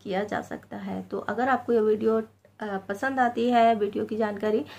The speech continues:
तो वीडियो को लाइक कीजिए, शेयर कीजिए, हमारे चैनल को सब्सक्राइब कीजिए। आपका कोई क्वेश्चन है तो कमेंट्स कीजिए।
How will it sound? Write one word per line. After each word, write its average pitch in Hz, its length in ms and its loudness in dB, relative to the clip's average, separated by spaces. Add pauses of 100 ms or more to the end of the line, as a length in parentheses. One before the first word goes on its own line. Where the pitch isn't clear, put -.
(240)
तो 220 280 0
वीडियो 202 300 0
को 220 80 -2
लाइक 214 260 2
कीजिए, 262 440 -2
शेयर 349 240 0
कीजिए, 269 420 -2
हमारे 240 240 -2
चैनल 208 160 -4
को 196 100 -2
सब्सक्राइब 262 460 -6
कीजिए। 254 320 0
आपका 190 340 -4
कोई 202 140 -2
क्वेश्चन 226 420 -2
है 202 120 -2
तो 185 80 -6
कमेंट्स 277 440 -2
कीजिए। 240 460 -4